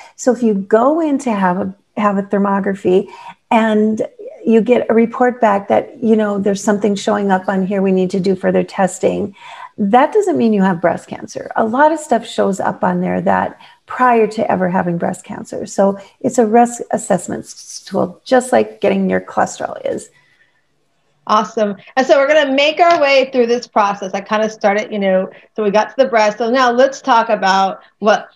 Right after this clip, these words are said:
Speaker 2: all us women, <clears throat> that nasty letter that begins with the M, menopause and premenopause, right? So, so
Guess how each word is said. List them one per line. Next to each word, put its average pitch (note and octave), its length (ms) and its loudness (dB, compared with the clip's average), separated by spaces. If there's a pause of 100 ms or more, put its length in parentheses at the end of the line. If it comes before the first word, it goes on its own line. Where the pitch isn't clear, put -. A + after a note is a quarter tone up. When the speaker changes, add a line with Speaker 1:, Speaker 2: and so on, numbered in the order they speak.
(100)
Speaker 2:
all B3+ 420 6
us D4 240 0
women, G#3 720 2
<clears throat> - 60 -20 (120)
that G#3+ 280 0
nasty C4 680 -2
letter B3 460 2
that G#3+ 100 0
begins G#3+ 260 -2
with A#3 100 -4
the B3 180 -2
M, G#3 360 0
menopause C4+ 720 0
and A3+ 260 -2
premenopause, F#3+ 960 -2
right? A#3 460 2 (220)
So, A#3+ 640 2 (260)
so A#3+ 340 2